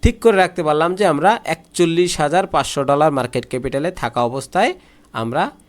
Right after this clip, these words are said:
একটা এন্ট্রি নিলাম। এরপর এই পেন আইকনটা ক্লিক করে আমরা কিন্তু এখানে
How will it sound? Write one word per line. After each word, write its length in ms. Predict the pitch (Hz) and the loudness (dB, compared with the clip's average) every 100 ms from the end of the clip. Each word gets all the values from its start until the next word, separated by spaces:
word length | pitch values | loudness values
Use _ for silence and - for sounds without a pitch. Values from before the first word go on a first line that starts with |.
| - | -14
একটা 220 | 147 - | -6 -2
এন্ট্রি 240 | 165 143 | -2 -2
নিলাম। 300 | 117 95 90 - - - - | -6 -6 -8 -14 -20 -20 -4
এরপর 320 | 214 220 208 | -2 0 0
এই 100 | 175 | 0
পেন 280 | 175 214 247 | 0 0 2
আইকনটা 420 | 240 233 214 196 | 0 0 -2 -4
ক্লিক 320 | 196 190 190 | -4 -4 -2
করে 200 | 180 202 | -2 0
আমরা 260 | 185 160 165 | 0 0 -2
কিন্তু 260 | 190 190 | -2 -2
এখানে 400 | 175 165 175 233 | -4 -2 -2 -4